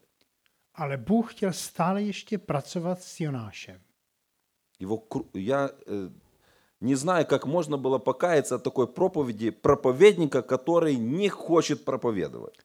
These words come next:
Speaker 1: Nevím, jaký má dělat pokání čl-, prorok nebo kazatel, který nechce kázat.
Speaker 2: Я не знаю, с какими эмоциями он это делал.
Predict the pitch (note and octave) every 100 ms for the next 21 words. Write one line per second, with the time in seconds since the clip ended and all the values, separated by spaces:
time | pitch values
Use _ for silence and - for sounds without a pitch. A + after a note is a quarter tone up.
0 | _ D3+ F3+ G#3+ G3 G3 F#3+ F#3+ F#3+ G3
1 | F3+ - F3 - F#3+ G3 G3+ E3 - -
2 | D#3+ C3+ - D3 C#3 E3+ G#3 D3+ B2+ A#2
3 | C#3+ B2+ B2+ D#3+ E3+ F3+ - _ - E3+
4 | D#3+ D3+ C#3+ - F#3+ F#3+ G#3 F3 A#2 -
5 | _ _ _ D#2+ A2+ D#3+ E3 E3+ F#3+ F#3
6 | E3 F3+ F#3 F#3 D#3+ E3 F#3+ A3+ - D3
7 | B2+ A#2 A#2 G#2 F#2 F2 D2+ C#2+ -